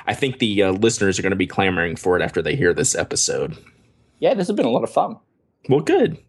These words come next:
Speaker 1: Well, good. We are, we are certainly appreciate, uh, you coming on. Why don't you, uh, real quick, tell everyone where they can find you, um, online, you know, where you like to, uh,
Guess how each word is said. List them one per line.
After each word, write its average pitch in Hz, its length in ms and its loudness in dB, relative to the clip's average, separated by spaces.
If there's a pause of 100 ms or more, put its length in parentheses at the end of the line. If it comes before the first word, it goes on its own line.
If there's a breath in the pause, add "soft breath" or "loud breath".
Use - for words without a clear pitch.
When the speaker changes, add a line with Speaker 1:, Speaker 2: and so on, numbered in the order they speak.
Speaker 1:
Well, 123 140 2
good. 123 260 2
We 113 220 4
are, 113 260 4
we 117 160 4
are 104 100 4
certainly 123 580 0
appreciate, 107 680 -2
uh, 101 200 0
you 98 240 -4
coming 107 260 -2
on. 117 200 2
Why 120 180 0
don't 165 180 -2
you, 143 220 0
uh, 117 140 4 (100)
real 123 160 4
quick, 127 320 0
tell 123 200 2
everyone 120 380 0
where 107 140 2
they 107 100 2
can 120 160 -4
find 95 340 0
you, 101 240 -2 (400 loud breath)
um, 92 280 0
online, 98 600 2
you 95 60 -6
know, 90 120 0
where 95 140 2
you 98 140 2
like 92 220 0
to, 92 120 2
uh, 90 300 0